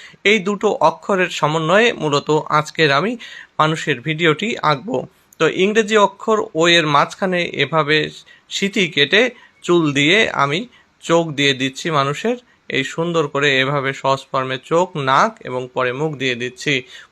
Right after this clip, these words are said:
পরে আবার দিয়ে দিচ্ছি দুটো কান। এরপর থেকে ঘাড়ের একটা লাইন টেনে হাতা বানিয়ে দিব। দুই পাশে দুটো হাতা বানিয়ে দিলাম। এবার গলায় এভাবে লাইন টেনে, বাঁকা করে লাইন টেনে কলার বানিয়ে দিচ্ছি এবং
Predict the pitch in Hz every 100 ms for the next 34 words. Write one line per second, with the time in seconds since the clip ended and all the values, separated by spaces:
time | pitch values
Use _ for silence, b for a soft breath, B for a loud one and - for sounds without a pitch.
0 | - 147 143 - 139 135 135 139 139 127
1 | 135 208 185 143 139 - 156 139 120 -
2 | b b - 175 185 185 180 190 190 185
3 | 139 139 151 160 143 - 139 123 131 147
4 | 135 143 165 185 139 139 147 135 131 131
5 | 131 131 160 202 214 B B - 131 143
6 | 135 135 143 131 135 139 127 127 131 127
7 | 131 131 123 143 202 196 b b - 165
8 | 151 135 127 123 147 165 147 170 - 135
9 | 143 143 135 120 135 170 175 160 131 127
10 | 123 127 131 127 127 123 127 131 127 151
11 | 190 214 - 139 135 135 - _ _ _
12 | _ - 147 139 135 127 135 135 - 208
13 | 185 135